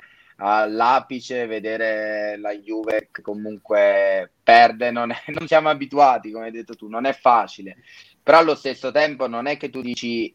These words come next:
hai una squadra che non potrebbe essere prima in classifica, che allora dici: "No, vabbè, abbiamo una squadra carente, siamo più scarsi di".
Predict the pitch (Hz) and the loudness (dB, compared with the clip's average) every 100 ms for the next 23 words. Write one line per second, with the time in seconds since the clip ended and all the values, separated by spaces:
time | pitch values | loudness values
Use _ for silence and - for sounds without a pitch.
0 | _ - 120 120 120 - - - 143 135 | _ 0 0 0 -2 -4 -8 4 6 6
1 | 123 127 120 - 135 123 123 - 123 113 | 4 -2 -6 -8 -10 -6 -8 -6 -6 -6
2 | 104 110 107 - 110 98 110 110 107 110 | -4 -4 -4 -6 -8 -6 -6 -6 -6 -2
3 | 107 - 113 98 101 101 95 107 104 107 | -2 -2 -10 -6 -2 0 0 0 0 0
4 | 104 101 104 101 - 107 104 107 101 101 | 0 0 -2 -6 -4 -6 0 2 2 4
5 | 104 95 - _ 92 98 104 104 101 - | 4 4 -2 _ -6 -2 0 0 -4 0
6 | 107 104 101 - 107 104 101 95 101 - | 4 4 4 4 6 6 2 -8 -10 -8
7 | 101 98 104 98 - 98 95 - 104 98 | -8 -8 -10 -12 -4 -2 -2 -6 -8 -4
8 | 95 | -6